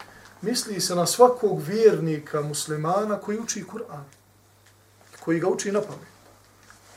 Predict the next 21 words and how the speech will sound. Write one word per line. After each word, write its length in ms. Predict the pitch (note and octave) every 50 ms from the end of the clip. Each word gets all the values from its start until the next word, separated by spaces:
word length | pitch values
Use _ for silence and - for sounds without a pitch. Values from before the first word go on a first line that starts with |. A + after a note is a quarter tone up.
| - - - - _
Ne 120 | - F3+ A3+
misli 320 | A#3+ - - - A3 G3
se 200 | - - F#3+ F#3+
to 160 | - A3 G3
samo 280 | - - A3 G#3+ G3+ F#3+
na 140 | G3 G#3+ G#3 - - - - - _ _ - _ _ _ - -
probranu 520 | - - A#3+ B3+ A#3+ G3+ G3 F#3+ F3+ F3+ F3
skupinu, 540 | - - A3+ A#3+ A#3+ - A3+ A3+ G#3 G3+ G3
pa 100 | G#3 G3
da 80 | F#3+ G3
insan 380 | G#3 A#3+ - - G#3 G3+ F#3+
sebe 260 | - - A#3 A3 G#3 G3+
na 80 | F#3+
samom 380 | F3 - A3+ A3+ G#3 F#3 F#3 E3
početku 440 | F3 D#3 - G3+ G#3+ G#3+ - - G#3
isključi 380 | - - - G3 E3+ D3 F#3
i 80 | E3+ -
kaže: 300 | - G3+ F#3 E3 E3+ F3
„Nema 300 | F3+ G3 F#3+ F3 E3 D3+
mene 200 | D#3 E3 D#3 C#3+
ovdje.” 320 | C3+ C3 C3 B2+ B2 -